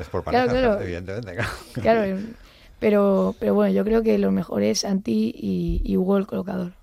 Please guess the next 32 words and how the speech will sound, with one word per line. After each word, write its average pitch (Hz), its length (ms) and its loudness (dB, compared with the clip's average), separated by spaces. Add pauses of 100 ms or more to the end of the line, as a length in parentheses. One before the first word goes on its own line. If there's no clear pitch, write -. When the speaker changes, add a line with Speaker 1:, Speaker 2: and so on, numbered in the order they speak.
(120)
Speaker 1:
Oye, 113 200 -6
y 95 140 -6
os 78 80 -6
pregunto, 98 380 -4
te 85 60 -18
pregunto 95 300 -6
a 117 40 -6
ti, 90 100 -8
Santo, 92 220 -8
¿y - 280 -18
esto - 220 -8
sirve 107 340 -12 (240)
para 85 140 -6
la 80 60 -8
vida 82 180 -6
real? 92 200 -10
Yo 107 100 -4
a 120 40 2
veces 131 340 -6
digo, 76 280 -6 (320)
si - 160 -12
los 90 100 -6
jugadores 104 240 -4
de 139 80 -4
fútbol 90 240 -6
juegan 107 200 -6
tanto 113 260 -6
al 101 400 -6
fifa, 160 320 -10 (140)
luego 98 200 -2
igual 117 260 -4
en, 95 300 -6